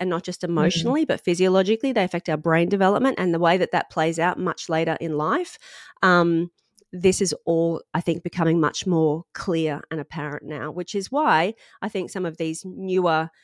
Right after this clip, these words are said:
Speaker 1: approaches to therapy are so essential. 'Cause
Speaker 2: Yeah, I
Speaker 1: we're all
Speaker 2: find
Speaker 1: just a
Speaker 2: this all
Speaker 1: traumatized bunch of people. <laughs>
Speaker 2: Traumatized humans. No, I,
Speaker 1: Yeah.
Speaker 2: I, I can definitely subscribe to this.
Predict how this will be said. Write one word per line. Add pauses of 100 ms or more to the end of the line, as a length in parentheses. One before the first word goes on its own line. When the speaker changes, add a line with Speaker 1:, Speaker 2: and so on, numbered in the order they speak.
(180)
Speaker 1:
approaches
to
therapy
are (220)
so
essential. (640)
'Cause
Speaker 2:
Yeah,
I
Speaker 1:
we're
all
Speaker 2:
find
Speaker 1:
just
a
Speaker 2:
this
all
Speaker 1:
traumatized
bunch
of
people. (320)
<laughs> (760)
Speaker 2:
Traumatized
humans. (260)
No,
I,
Speaker 1:
Yeah.
Speaker 2:
I,
I
can
definitely
subscribe
to
this.